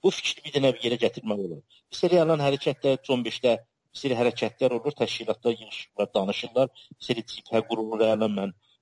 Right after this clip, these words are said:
e, sizə də bunun müjdəsini verə bilirəm. Və bu, e, bir seri addımlar atılır bu yolda. İndi nə qədər səmər verəcək, bunu bəkləməyimiz lazımdır. Bu, e, e, bu tezliyə beləncə bir,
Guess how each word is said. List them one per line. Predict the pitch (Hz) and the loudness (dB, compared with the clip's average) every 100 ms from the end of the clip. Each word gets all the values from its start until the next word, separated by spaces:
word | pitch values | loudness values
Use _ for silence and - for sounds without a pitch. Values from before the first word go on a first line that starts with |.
| - | -4
e, | 101 | -4
sizə | - 110 107 | -4 -2 2
də | 104 | 2
bunun | 104 101 | 2 0
müjdəsini | 101 104 - 104 98 | -2 -2 -2 -2 -2
verə | 95 95 | -2 -2
bilirəm. | 107 127 127 _ - - - _ - | -2 -2 -2 _ -20 -20 -20 _ 2
Və | 135 143 139 - _ _ _ 170 | 4 6 2 -2 _ _ _ 0
bu, | 202 190 160 - - | 2 2 0 -6 0
e, | 147 139 - | 2 2 -2
bir | 160 | 0
seri | 180 170 - - | 2 2 0 0
addımlar | 151 - 147 147 170 - | 0 0 -2 2 2 2
atılır | - - 127 113 - | -4 -4 -4 -4 -10
bu | 92 | -16
yolda. | 78 - - _ - | -16 -16 -20 _ -12
İndi | 135 139 | -6 -2
nə | 151 151 | 2 2
qədər | 139 131 123 - - | 2 4 2 0 -8
səmər | - 123 127 123 | -8 -4 0 0
verəcək, | 117 117 139 156 - _ _ | 0 -2 2 0 0 _ _
bunu | 131 139 | -8 0
bəkləməyimiz | 123 - 123 117 113 120 117 | 0 2 0 2 2 2 2
lazımdır. | 117 113 131 - | 4 4 -2 -14
Bu, | - 127 _ - _ | -16 -16 _ -20 _
e, | 117 113 107 90 71 - | 2 2 2 -4 -14 -8
e, | 107 101 87 78 - - - _ - | -4 0 0 0 -6 -20 -20 _ -10
bu | - | 0
tezliyə | 123 113 - 127 123 | 2 0 2 2 2
beləncə | 107 101 - | 2 0 -4
bir, | 107 104 | -4 -4